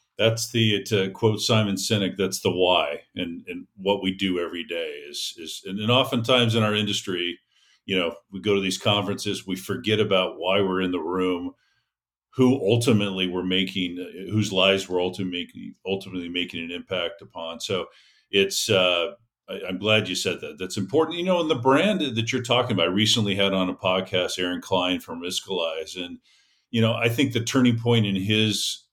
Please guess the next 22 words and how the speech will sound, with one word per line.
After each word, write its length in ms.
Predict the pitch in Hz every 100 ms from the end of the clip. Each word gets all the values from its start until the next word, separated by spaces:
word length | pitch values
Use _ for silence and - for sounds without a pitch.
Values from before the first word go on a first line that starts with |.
| _
his 260 | - 113 113
career 480 | 113 110 107 107 101
and 80 |
his 220 | 101 101 90
business 640 | - 104 113 95 85 -
is 180 | 85 90
when 240 | 92 92
they 440 | 90 90 90 87 - _ _ _ _ _ 92
built 400 | 117 123 127 - _
this 260 | 104 104 98
brand 720 | - 101 104 120 113 92 92
around 520 | 90 92 107 117 120
a 140 | 98 90
speed 420 | - - 190 190
limit 300 | 95 90 90
sign 340 | - 95 95
of 100 | 92
all 220 | 95 95 95
things 640 | 123 123 110 92 90 - _ _ _ _ -
to 380 | - 127 120
describe, 840 | 113 113 113 143 139 147 156 120 113 - -
uh, 380 | 110 101 98